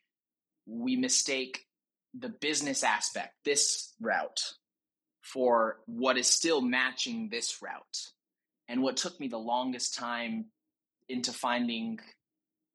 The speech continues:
my identity now, and it's something that I continue to search for as I have purple hair and I buy new clothes and I am, and I'm in New York City and, and,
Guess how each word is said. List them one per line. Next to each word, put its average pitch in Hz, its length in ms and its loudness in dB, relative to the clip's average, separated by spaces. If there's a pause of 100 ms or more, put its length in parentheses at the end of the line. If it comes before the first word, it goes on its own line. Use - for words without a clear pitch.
(440)
my 117 220 4
identity 113 600 -2
now, 131 520 0
and 113 120 -2
it's 113 120 -2
something 131 300 -2
that 117 60 0
I 104 80 -2
continue 123 460 -4
to 107 80 -6
search 175 360 0
for 117 280 0
as 107 120 -2
I 104 80 -10
have 113 300 -8
purple 131 360 -4
hair 143 640 0
and 113 160 -2
I 104 220 -4 (480)
buy 127 220 8
new 135 180 0
clothes 139 800 0
and 110 100 -4
I 107 280 -8
am, 120 200 -2
and 117 160 -6
I'm 107 180 -4
in 117 120 0
New 143 100 0
York 139 220 0
City 131 680 0
and, 104 200 -8
and, 104 200 -8